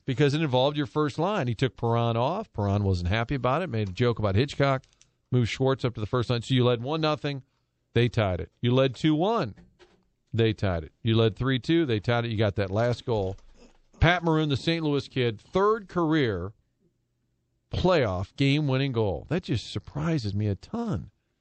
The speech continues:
for a guy who's not s-, known for his scoring touch at all. Blues win that game. Game four is gonna be at eight thirty-ish on Wednesday night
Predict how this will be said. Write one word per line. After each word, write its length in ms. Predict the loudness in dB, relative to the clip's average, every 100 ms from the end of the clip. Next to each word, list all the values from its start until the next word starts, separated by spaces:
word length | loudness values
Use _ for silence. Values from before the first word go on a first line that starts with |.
| _ -4
for 100 | -2
a 60 |
guy 180 | 0 0
who's 140 | 0 0
not 200 | -2 -6
s-, 160 | -12 -20 -10
known 260 | -2 -2 -2
for 200 | -2 -2
his 100 | -2
scoring 400 | -4 -4 -2 -4
touch 320 | -2 -2 -2
at 100 | -4
all. 340 | -2 -4 -6 -10 -20 -20 -4
Blues 320 | 2 2 2 2
win 140 | 2
that 160 | 2 0
game. 260 | 0 -2
Game 320 | 0 0 0 -2
four 480 | 2 4 4 4
is 220 | 2 -2 -2
gonna 160 | -2
be 200 | 0 2
at 140 | 2 0
eight 240 | -4 -4 -2
thirty-ish 1160 | -2 0 0 -2 -4 -2 0 -2 -6 -12 -14 -18 _ _ _ _ _ -2
on 260 | 0 2 2
Wednesday 440 | 0 -2 -2 -2
night 500 | 0 -2 -2 -6 _